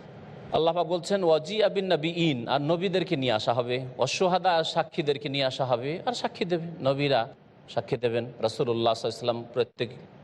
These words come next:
নবী সম্পর্কে সাক্ষী দেবেন যে তারা তাদের জাতির কাছে পৌঁছে দিয়েছেন।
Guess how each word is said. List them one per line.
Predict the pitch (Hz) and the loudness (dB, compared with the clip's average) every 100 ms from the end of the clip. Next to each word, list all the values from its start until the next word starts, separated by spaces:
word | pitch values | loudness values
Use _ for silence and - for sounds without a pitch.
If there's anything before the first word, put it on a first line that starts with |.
| 110 | -2
নবী | 127 131 | 0 0
সম্পর্কে | 127 131 123 113 123 | -2 -2 0 -2 0
সাক্ষী | 127 - 120 | 0 -2 -2
দেবেন | 123 117 | 0 0
যে | 113 120 - | -2 -6 -2
তারা | 120 113 | 0 2
তাদের | 127 110 113 | 2 0 2
জাতির | 123 120 123 | 0 0 -2
কাছে | 110 120 | -2 -2
পৌঁছে | - 120 - 127 | -2 -2 0 -2
দিয়েছেন। | 120 107 120 | -2 -2 -2